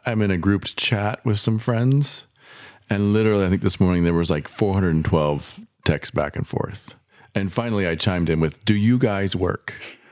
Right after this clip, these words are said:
And immediately the text came back was, "I find that funny," from an artist. And I was like, "I work more than all you people. Guaranteed. I guarantee you that you guys are not working at ten P M on a Tuesday af-,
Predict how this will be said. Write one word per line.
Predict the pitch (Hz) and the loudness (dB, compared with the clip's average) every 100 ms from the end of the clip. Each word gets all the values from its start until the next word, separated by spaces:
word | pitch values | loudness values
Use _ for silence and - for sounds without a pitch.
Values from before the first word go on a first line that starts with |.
| - - - - - | -20 -20 -20 -20 -4
And | 117 | -2
immediately | 110 110 131 156 147 | 2 2 2 2 2
the | 101 | 2
text | 90 110 107 | 2 -2 0
came | 110 101 | 0 0
back | 92 87 | 0 0
was, | 92 85 - - | 0 0 -2 -6
"I | 92 | -6
find | 90 98 107 | -2 0 0
that | 104 - | 0 -2
funny," | - 143 82 | -4 -2 -2
from | - 90 | -2 0
an | 80 | 0
artist. | 87 113 - - - | 0 0 -2 -4 -4
And | 120 | -2
I | |
was | 117 | 0
like, | 135 127 - - - - - | 0 -2 -6 -18 -18 -16 -6
"I | 202 262 | -4 0
work | 175 135 - | 0 0 2
more | 135 | 2
than | 147 139 - | 2 0 0
all | 160 190 202 | 0 2 4
you | 139 | 2
people. | 101 98 - 82 - - - - 127 | 2 0 0 -4 -6 -16 -14 -6 0
Guaranteed. | 123 170 208 202 - 135 80 62 - - - - - | 2 2 2 2 2 0 0 -4 -14 -20 -20 -18 -4
I | 110 | 0
guarantee | 107 151 180 185 135 | 2 2 2 2 4
you | 117 110 | 4 4
that | 95 | 2
you | - 107 117 | 4 4 4
guys | 98 95 92 95 | 2 2 0 0
are | 87 | 0
not | 85 90 - | 2 2 2
working | 87 82 90 80 | 0 2 2 0
at | - | 0
ten | 90 82 | 0 2
P | 85 80 | 2 0
M | 73 | 0
on | 71 | 0
a | 67 | -2
Tuesday | 80 73 52 | -2 -2 -4
af-, | 53 | -6